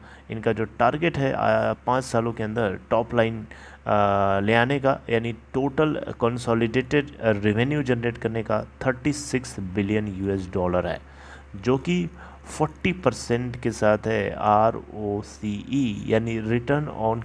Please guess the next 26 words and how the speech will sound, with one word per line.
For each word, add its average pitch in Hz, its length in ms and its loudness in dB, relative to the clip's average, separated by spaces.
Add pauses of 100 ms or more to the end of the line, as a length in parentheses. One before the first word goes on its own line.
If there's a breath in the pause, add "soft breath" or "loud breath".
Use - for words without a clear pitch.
(120)
capital 110 560 0 (140)
employed। 92 880 -2 (720 loud breath)
Right, 123 320 2
ये 113 180 0
एक 110 80 -2 (160)
बहुत 110 420 0
ही 123 40 0
बड़ा 107 300 4
ambitious 101 840 -4
target 92 340 -2
है। 95 120 -6 (840 loud breath)
इस 131 220 -2
target 165 360 2
को 160 140 -4
achieve 131 500 -2
करने 113 380 -2
के 110 120 -4
लिए 120 420 0 (260)
टीम 156 240 0
वर्क 123 320 4
चाहिए, 123 600 -4
intense 123 800 -2
sharing 117 300 2
and 110 340 -4
spirit 113 300 -4
of 104 120 2